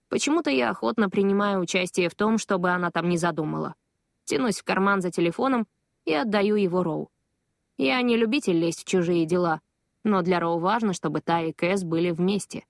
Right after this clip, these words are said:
Возможно, по той же эгоистичной причине, по которой и я хочу видеть их парой — чтобы у нас с Роу была возможность оставаться наедине.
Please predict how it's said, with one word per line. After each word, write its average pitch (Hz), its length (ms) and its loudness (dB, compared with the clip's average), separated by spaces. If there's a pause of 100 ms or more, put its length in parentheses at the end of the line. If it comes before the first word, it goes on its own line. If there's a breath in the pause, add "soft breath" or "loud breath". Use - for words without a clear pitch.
(600)
Возможно, 185 640 0
по 160 140 -2
той 190 220 2
же 170 200 0
эгоистичной 165 680 0
причине, 190 460 0
по 180 140 -4
которой 175 400 -2
и 190 140 -2
я 196 220 0
хочу 165 340 -2
видеть 151 320 -2
их - 140 -8
парой — 147 360 -2 (380)
чтобы 196 380 0
у 180 60 2
нас 180 280 0
с - 80 -4
Роу 185 300 2 (120)
была 196 400 2
возможность 165 760 -2 (140)
оставаться 170 600 -2
наедине. 160 680 -2